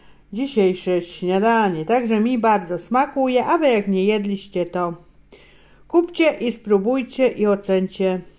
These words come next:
sami. Ja od siebie akurat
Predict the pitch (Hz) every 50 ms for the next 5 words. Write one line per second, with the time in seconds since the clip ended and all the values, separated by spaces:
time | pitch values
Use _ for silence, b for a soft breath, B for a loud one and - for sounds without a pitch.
0 | _ - - - _ b b b b b b b - - 233 220 208 196 180 170
1 | 170 196 254 302 320 311 - - - - 202 190 185 190 190 190 185 185 185 -
2 | - - - - - _ _ - b b b b b b b b - 240 285 -
3 | - 220 208 214 208 208 208 -